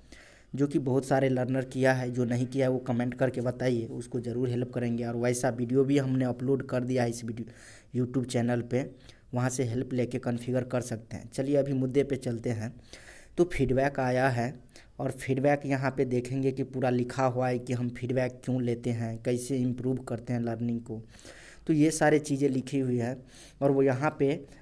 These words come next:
आप देखेंगे कि सब्जेक्ट है न्यू मैसेज फ्रॉम चंडीगढ़ यूनिवर्सिटी। उसके बाद नीचे देखेंगे क्लिक हियर, यहाँ पे Google फॉर्म दिया गया है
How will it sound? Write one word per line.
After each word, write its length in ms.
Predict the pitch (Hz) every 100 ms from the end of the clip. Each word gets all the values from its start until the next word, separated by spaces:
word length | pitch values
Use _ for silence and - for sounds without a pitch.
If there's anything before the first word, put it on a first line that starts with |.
| -
आप 120 | 135
देखेंगे 440 | 120 135 156 156
कि 140 | 151 151
सब्जेक्ट 540 | - 127 123 135 135
है 180 | 127 131
न्यू 240 | 131 131
मैसेज 440 | 135 127 123 131 127
फ्रॉम 240 | 127 127
चंडीगढ़ 480 | 123 123 123 127 127
यूनिवर्सिटी। 720 | 123 117 120 - 117 123 127 - - - - -
उसके 240 | 143 - 170
बाद 160 | 156
नीचे 320 | 147 147 151
देखेंगे 400 | 147 139 143 147
क्लिक 320 | 143 139 143 147
हियर, 300 | 117 135 143
यहाँ 280 | 135 123 131
पे 80 | 135
Google 340 | 120 117 135
फॉर्म 360 | 135 120 131 135
दिया 220 | 127 123
गया 240 | 117 123
है 260 | 110 120